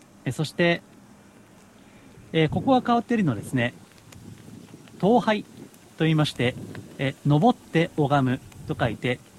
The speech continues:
登拝と言います。まあ、標高五百メートルぐらいのですね、えー、三輪山っていうのがありまして、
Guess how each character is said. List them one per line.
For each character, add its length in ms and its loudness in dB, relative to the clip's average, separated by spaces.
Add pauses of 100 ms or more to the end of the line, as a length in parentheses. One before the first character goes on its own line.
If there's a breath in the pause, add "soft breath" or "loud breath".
(180)
登 220 2
拝 240 0 (800)
と 60 -2
言 60 0
い 40 -2
ま 120 -6
す。 240 -16 (1300)
ま 80 0
あ、 40 0
標 240 2
高 380 2 (140)
五 120 2
百 220 0
メ 180 4
ー 40 0
ト 120 -2
ル 120 6
ぐ 80 4
ら 100 6
い 40 6
の 100 2
で 80 -6
す 100 -12
ね、 220 0 (280)
え 120 -2
ー、 100 -8
三 120 4
輪 120 6
山 240 2
っ 40 -14 (260)
て 60 -2
い 20 0
う 40 0
の 80 -6
が 80 -6
あ 40 -6
り 80 -8
ま 120 -6
し 80 -8
て、 280 0